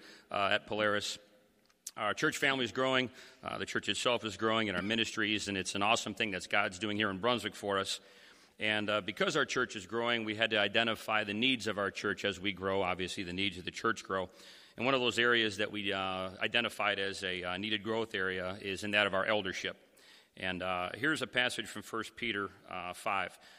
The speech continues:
describes an elder's role in the church. "Be shepherds of God's flock that is under your care, watching over them, not because you must, but because you are willing, as God wants you to be,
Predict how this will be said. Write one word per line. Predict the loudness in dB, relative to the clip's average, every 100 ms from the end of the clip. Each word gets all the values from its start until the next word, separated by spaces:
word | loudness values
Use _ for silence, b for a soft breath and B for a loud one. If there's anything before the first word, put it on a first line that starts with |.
| b -12
describes | -2 2 2 2
an | 0
elder's | 0 -2 -2
role | 0 0 -2
in | -6
the | -6
church. | -4 -4 -6 -16 _ _ _ _ _ _ _ _ -20 -8
"Be | -2
shepherds | 2 2 2 -4
of | 2
God's | 4 4 2
flock | -2 -2 -2 -4 -12
that | -8 -4
is | -2
under | -2 0
your | -2
care, | 0 2 2 -2 -12 b b b -2
watching | 0 0 0
over | -2 -2 -2
them, | -2 -4 -12 _ 0
not | 0 0
because | -4 -4 -2
you | -2
must, | 0 -2 -4 -10 b b b
but | -10
because | -6 -4 -2
you | -2 -4
are | -2
willing, | -2 -2 -6 -14 -20 b b b
as | -4
God | 0 2 2
wants | 0 -2 -4
you |
to | -10
be, | -12